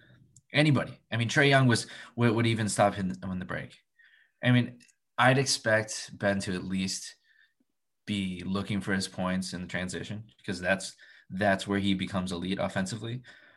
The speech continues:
But when you're not even getting that out of him, and that was, like, the biggest disappointment for me, 'cause, you know, if he's not hitting his free throws,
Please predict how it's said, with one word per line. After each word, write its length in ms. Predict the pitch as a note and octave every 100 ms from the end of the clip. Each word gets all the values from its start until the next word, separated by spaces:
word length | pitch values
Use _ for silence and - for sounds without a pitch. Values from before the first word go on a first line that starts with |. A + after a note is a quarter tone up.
| _
But 120 | A2
when 120 | A2 A2+
you're 80 |
not 180 | A2+ A2+
even 160 | B2 A#2+
getting 220 | G#2 F#2+
that 220 | F#2 F#2
out 120 | F#2+
of 80 | G2+
him, 220 | G#2+ G#2+ A2
and 380 | G#2+ G#2 - -
that 180 | A#2 G#2+
was, 160 | G#2+ -
like, 140 | F#2+
the 80 | F#2
biggest 420 | G2 G2+ G2 F#2+
disappointment 560 | G2+ F#2 F#2+ F#2+ F#2 F2+
for 80 |
me, 140 | F2+ E2+
'cause, 160 | F#2+
you 60 | G#2+
know, 120 | F2 - - - _ _ _ _ _ _ _ _ _
if 120 | A#2
he's 120 | C#3+ B2+
not 140 | C3
hitting 160 | B2+ A#2+
his 80 |
free 160 | - G#2
throws, 500 | G2 G2 F#2+ - -